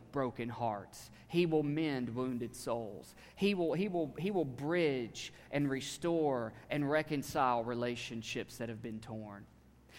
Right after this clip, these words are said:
He will put you in places where the enemy has robbed you, and he will put you in a place where God himself will bless you if we'll just say yes to him. Amen?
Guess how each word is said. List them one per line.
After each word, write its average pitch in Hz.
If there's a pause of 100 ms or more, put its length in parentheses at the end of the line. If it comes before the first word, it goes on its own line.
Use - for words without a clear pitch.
He 185
will 180
put 185
you 165
in 143
places 147
where 139
the 131
enemy 151
has 127
robbed 131
you, 120 (200)
and 123
he 151
will 139
put 160
you 143
in 131
a 120
place 123
where 123
God 120 (160)
himself 123 (120)
will 107
bless 110
you 110 (1400)
if 131
we'll 131
just 120
say 120
yes 107
to 110
him. 110
Amen? 120